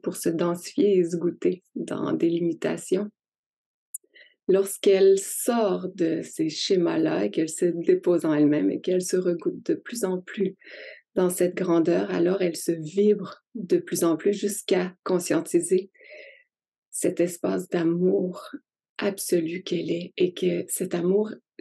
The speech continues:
constitue toute chose, qu'il n'y a rien en dehors de cet amour, de cette vibration qui inclut tout, qui ne juge absolument rien. Et c'est ça la grande invitation, c'est de cesser tous ces jugements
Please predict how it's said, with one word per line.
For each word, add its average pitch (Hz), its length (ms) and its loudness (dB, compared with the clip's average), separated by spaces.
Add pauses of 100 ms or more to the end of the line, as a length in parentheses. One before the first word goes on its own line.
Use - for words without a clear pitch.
constitue 208 720 -4
toute 180 240 0
chose, 175 320 -2
qu'il - 160 -4
n'y 180 60 -4
a - 20 -10
rien 175 240 0
en 156 60 2
dehors - 280 0
de - 100 -2
cet - 280 -4
amour, 175 320 2
de 175 140 -2
cette - 260 -4
vibration 185 880 0
qui - 300 -6
inclut 196 520 2 (100)
tout, 185 240 -4 (500)
qui - 140 0
ne 180 160 6
juge 180 500 2
absolument 170 760 -2
rien. 165 260 -4 (500)
Et 190 80 2
c'est 185 140 4
ça 214 180 -2
la 214 160 0
grande 185 320 0
invitation, 180 720 -2
c'est 226 160 -2
de 175 140 0
cesser 202 680 0 (500)
tous 247 120 2
ces 208 240 4
jugements 185 560 0